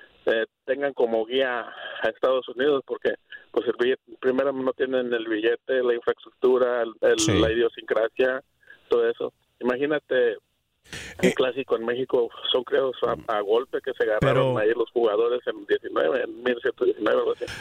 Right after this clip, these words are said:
Speaker 2: Pero,
Speaker 1: Aquí
Speaker 2: Alberto,
Speaker 1: no creo que los, a ver.
Speaker 2: pero le hago una pregunta. P-, olvidémonos de Centroamérica, pero ¿por qué México entonces no lo hace?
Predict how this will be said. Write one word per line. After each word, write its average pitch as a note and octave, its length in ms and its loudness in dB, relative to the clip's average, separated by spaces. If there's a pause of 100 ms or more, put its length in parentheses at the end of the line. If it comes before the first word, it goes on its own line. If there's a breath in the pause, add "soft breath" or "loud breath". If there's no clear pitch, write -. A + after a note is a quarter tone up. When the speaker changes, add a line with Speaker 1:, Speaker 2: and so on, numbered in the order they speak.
(120 loud breath)
Speaker 2:
Pero, D3+ 180 0 (100)
Speaker 1:
Aquí - 180 0
Speaker 2:
Alberto, - 200 0
Speaker 1:
no D3 80 2
creo G3 160 0
que - 100 -4
los, C#3+ 180 -2 (440 loud breath)
a B2+ 120 0
ver. A#2 180 0 (180)
Speaker 2:
pero D#3+ 160 0
le F3 80 0
hago A3 100 0
una A#3 140 -2
pregunta. C3+ 600 -2 (320)
P-, D3+ 120 -4
olvidémonos G#3+ 520 2
de G#3 100 0
Centroamérica, C#3 640 -2 (460)
pero - 200 4
¿por D#3+ 120 0
qué G#3 140 -2
México A3 320 0
entonces F#3 340 0
no F#3 140 0
lo F3+ 180 0
hace? - 260 -4